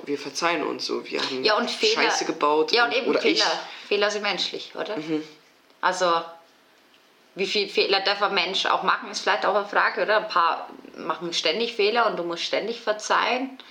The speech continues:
Speaker 2: Und ein paar machen halt ein paar sehr tiefe und sehr schwerfällige Fehler, weißt, wo du sagst, hey, pff, das, das fällt mir wirklich schwer, das zu verzeihen, oder? Freundschaften ist auch oft so. Das gibt's auch sogar einen coolen Ausspruch,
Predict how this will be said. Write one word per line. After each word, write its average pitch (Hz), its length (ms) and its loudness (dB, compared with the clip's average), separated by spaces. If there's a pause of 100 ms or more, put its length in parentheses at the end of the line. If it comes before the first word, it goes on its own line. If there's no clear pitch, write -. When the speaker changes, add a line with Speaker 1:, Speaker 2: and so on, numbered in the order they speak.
(540)
Speaker 2:
Und 180 240 -2
ein - 140 0
paar 175 240 2
machen 175 280 -2
halt 165 180 0
ein 156 120 2
paar 151 240 2
sehr 147 260 0 (220)
tiefe 214 500 -2
und 160 100 -4
sehr 131 320 -4
schwerfällige 220 840 -2
Fehler, 220 460 -4
weißt, 190 280 -4
wo 170 100 -4
du 165 100 -8
sagst, 156 380 -4
hey, - 300 -2
pff, - 260 -10 (280)
das, 165 200 -6
das - 80 -12
fällt 180 280 2
mir 156 80 2
wirklich 220 300 2
schwer, - 240 2
das 208 240 -4
zu 220 80 -6
verzeihen, 214 680 -2
oder? 175 180 -6
Freundschaften 214 680 -2
ist 202 100 -8
auch - 240 0
oft - 260 -6
so. 208 260 -2 (460)
Das 190 200 -2
gibt's 240 180 2
auch 247 60 2
sogar 202 260 4 (140)
einen 180 160 -8
coolen 214 340 -2
Ausspruch, 202 560 2